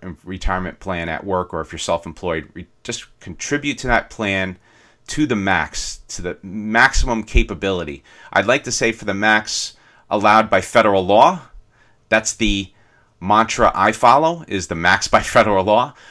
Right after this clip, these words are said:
but max it out as much as your budget will permit. As you said before, Jody, every little bit helps. And for me, making sure that you just start and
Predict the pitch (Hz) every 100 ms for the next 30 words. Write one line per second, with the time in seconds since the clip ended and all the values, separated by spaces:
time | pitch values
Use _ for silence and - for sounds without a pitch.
0 | - - 113 117 113 143 - 143 131 120
1 | 104 120 127 104 113 101 110 107 104 95
2 | 92 - 92 76 - _ _ _ _ _
3 | _ - 80 80 87 101 85 87 - 90
4 | 82 87 80 90 101 101 101 95 90 87
5 | 120 117 - - - _ _ _ _ 95
6 | 95 - 98 95 107 107 101 90 104 113
7 | 107 - 107 98 95 87 80 78 110 -
8 | 110 98 95 85